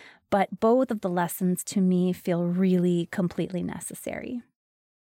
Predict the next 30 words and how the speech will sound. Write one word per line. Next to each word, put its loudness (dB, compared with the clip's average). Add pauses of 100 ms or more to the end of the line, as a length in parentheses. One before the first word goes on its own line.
(100)
So -2
the 2
first 0
is 2
that 0
this 2
new 6
moon 4
is -2 (100)
also 2
a -2
solar 0
eclipse. -6
So 0
I 2
really 4
want 2
to -6
talk 0
about -2
eclipses -4
and 0
what 2
eclipses -2 (340)
mean. 0 (1400)
And 4
this -2
new 6
moon 4
is 0